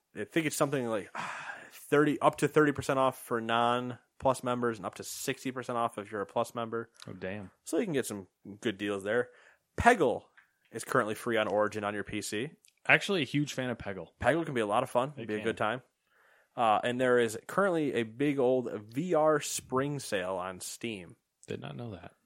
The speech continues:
Speaker 1: That one, uh, I happened to open Steam before we started and saw that.
Speaker 2: Ah,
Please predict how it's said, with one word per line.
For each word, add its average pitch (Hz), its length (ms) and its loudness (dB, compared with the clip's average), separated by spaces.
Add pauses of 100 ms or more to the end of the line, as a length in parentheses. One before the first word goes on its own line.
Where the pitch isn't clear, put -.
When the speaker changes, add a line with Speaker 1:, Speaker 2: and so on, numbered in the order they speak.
(480)
Speaker 1:
That 117 180 2
one, 117 200 -2
uh, 107 40 0
I 101 220 0
happened 110 260 -4
to 87 40 -4
open 104 220 -6
Steam 117 260 -8
before 113 220 -2
we 110 80 0
started 165 300 -2
and 180 100 -10
saw 247 160 -4
that. - 180 -2 (400)
Speaker 2:
Ah, - 40 -18